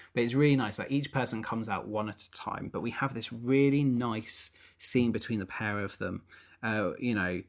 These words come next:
he says, "Though we are not at all alike, you make me feel alive."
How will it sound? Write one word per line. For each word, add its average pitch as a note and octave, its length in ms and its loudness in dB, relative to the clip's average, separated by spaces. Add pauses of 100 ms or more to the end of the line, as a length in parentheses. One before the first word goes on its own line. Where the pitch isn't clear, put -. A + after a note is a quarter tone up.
(920)
he A2 160 -4
says, A2 580 2 (1300)
"Though C3 360 6
we C3 120 6
are A#2+ 100 2
not A2+ 220 0
at - 140 -12
all G#2 140 -2
alike, G2 340 -4
you G#2+ 60 -6
make G2 260 -6
me G#2 60 -8
feel G2+ 280 -6
alive." A2+ 540 -4